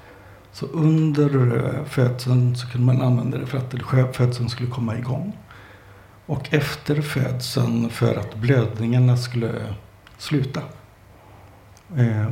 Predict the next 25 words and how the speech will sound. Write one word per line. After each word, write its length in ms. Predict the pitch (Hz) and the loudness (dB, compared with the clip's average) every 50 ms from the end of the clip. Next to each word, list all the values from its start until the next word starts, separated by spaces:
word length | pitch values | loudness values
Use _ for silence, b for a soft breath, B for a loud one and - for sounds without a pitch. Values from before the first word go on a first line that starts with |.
| 127 | -2
och 60 | 139 | 0
där 180 | 123 127 127 123 | 4 4 6 6
ska 240 | 120 - 127 123 123 | 6 4 4 4 4
de 180 | 120 117 107 | 4 2 0
här 160 | 98 98 120 113 | 0 -2 -2 -6
då, 60 | - - - - - | -8 -10 -10 -10 -6
pisangmbladen 920 | - 120 - - 127 123 120 113 107 104 98 104 123 131 143 131 135 127 123 | -4 -4 -2 0 2 2 2 2 2 0 0 2 2 2 2 0 0 0 0
ha 420 | - - 104 107 107 - 123 123 123 - - - - - | 0 0 -2 -4 -4 -4 -4 -6 -6 -8 -10 -16 -10 -4
en 100 | 123 120 | -2 -2
speciell 440 | - - 123 120 - 123 120 120 120 | -2 -2 -4 -2 0 0 0 0 -2
kraft 400 | - - - 123 123 - - - | -6 -8 -8 -8 -8 -8 -12 -12
för 140 | - 139 123 | -10 -8 -8
att 240 | - - - - | -8 -10 -14 -14
blödningen 640 | 151 135 127 117 117 127 120 120 120 147 139 135 127 | -12 -8 -4 0 2 2 2 2 0 -4 -4 -4 -6
ska 120 | - 131 | -6 -8
sluta. 320 | 123 - - 143 - - - - - - - - - - - - | -8 -8 -8 -10 -10 -12 -12 -14 -16 -18 -20 -20 -20 -20 -18 -12
På 120 | - 175 | -8 -6
bilden 680 | 156 - 180 165 156 151 147 147 165 170 175 185 180 - | -2 0 2 2 2 2 2 2 2 4 4 4 2 0
så 180 | - - 156 | -2 -2 -2
ser 300 | 147 - - - 151 139 | -2 -2 0 0 2 2
vi 220 | 131 131 131 123 - | 2 2 0 0 0
också 800 | 135 123 - - - - - - - 127 123 120 120 117 113 113 107 104 - - - - - - - | -2 -4 -4 -6 -8 -10 -8 -4 2 4 4 4 4 2 0 0 -2 -4 -8 -12 -18 -20 -12 -4 2
någon 260 | 143 135 135 135 123 | 4 6 6 6 4
form 400 | - - 127 123 120 117 123 127 | 2 2 2 2 2 2 0 -2
av 340 | 123 131 123 120 123 123 | -2 -2 -4 -2 -4 -4